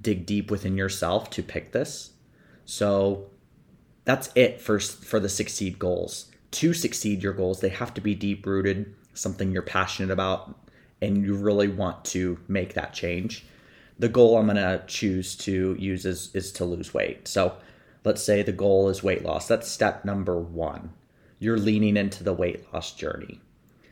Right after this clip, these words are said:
So then we have elevate your wellness. And remember,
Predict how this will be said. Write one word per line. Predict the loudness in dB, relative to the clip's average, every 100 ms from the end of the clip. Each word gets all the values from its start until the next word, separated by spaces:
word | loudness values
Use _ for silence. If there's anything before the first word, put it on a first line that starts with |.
| _
So | -2 2
then | 6 6
we | 6
have | 4 0 4
elevate | 8 8 8 6 2 -2 -10 _ _ _ _ -2
your | 2 4 4 2 2
wellness. | 2 2 2 0 -2 -8 -14 -6
And | 0 4
remember, | 6 6 6 2 0